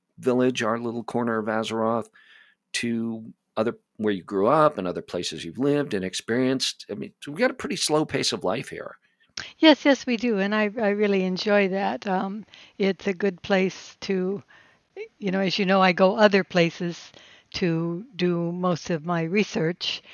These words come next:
Speaker 2: And although I have done some research here in the Valley of the Four Winds,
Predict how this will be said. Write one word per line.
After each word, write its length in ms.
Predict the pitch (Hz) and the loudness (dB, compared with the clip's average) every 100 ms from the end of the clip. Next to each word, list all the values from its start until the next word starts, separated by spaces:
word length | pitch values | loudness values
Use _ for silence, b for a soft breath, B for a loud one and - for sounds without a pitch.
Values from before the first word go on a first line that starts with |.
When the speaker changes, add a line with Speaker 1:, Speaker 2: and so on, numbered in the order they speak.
| B B B - | B B B -2
Speaker 2:
And 640 | 185 175 170 170 165 165 - b b _ | 2 4 2 0 -2 -8 -14 b b _
although 220 | 208 175 170 | 0 4 6
I 80 | |
have 220 | 160 233 170 | 10 10 10
done 220 | 175 151 | -2 -2
some 160 | 175 | -6
research 460 | 160 160 - 170 - | -6 -6 -6 -6 -4
here 260 | - 165 170 | -2 0 0
in 140 | 170 | -4
the 200 | 208 180 _ - | -8 -10 _ -18
Valley 360 | 185 170 165 170 | -4 -2 0 -4
of 60 | |
the 80 | 180 | -6
Four 280 | - 175 165 | -2 0 0
Winds, 540 | 175 185 165 170 - | 0 -2 -2 -6 -12